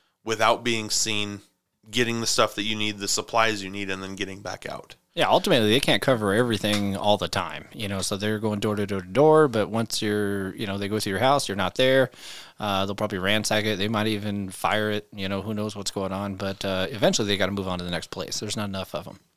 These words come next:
Speaker 1: One, one thing that I kept getting asked, 'cause I've, I've asked several people about the bug out bags that they have and what they use and, or how they stock it, and they're,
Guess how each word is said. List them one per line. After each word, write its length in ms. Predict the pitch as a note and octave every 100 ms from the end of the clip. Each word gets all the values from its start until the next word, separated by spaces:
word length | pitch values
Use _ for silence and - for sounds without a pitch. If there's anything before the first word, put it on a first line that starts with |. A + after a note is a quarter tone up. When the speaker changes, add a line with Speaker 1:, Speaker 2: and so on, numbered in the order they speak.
| - B2 -
Speaker 1:
One, 420 | B2 B2 A#2+ A#2+ A2
one 240 | A#2+ B2+
thing 220 | B2 B2
that 100 | A#2
I 80 | G#2+
kept 240 | - A2+ A2+
getting 240 | A2 G2
asked, 380 | G#2 A2 G2 -
'cause 160 | G2
I've, 160 | G2 F#2+
I've 160 | G#2 A2
asked 300 | C3 - -
several 360 | E3 E3 C#3+
people 380 | - A#2+ A2+ G2+
about 220 | F#2+ F#2
the 80 | F#2+
bug 260 | F2+ G#2 G2+
out 160 | F2+
bags 280 | F#2+ F#2 -
that 180 | F#2 -
they 160 | F#2
have 420 | F2 F#2 F#2 F#2+ F#2
and 140 | F#2
what 160 | F#2 -
they 100 | F#2+
use 600 | F2+ F#2 F#2 F#2 - - - - - - - -
and, 400 | F#2 F2 E2+ F#2+
or 140 | G#2+
how 140 | G#2+ G2+
they 100 | F#2+
stock 400 | - F#2+ F2+ F#2+
it, 260 | F#2+ - -
and 180 | G2+
they're, 380 | G2 F#2 F2+ F2+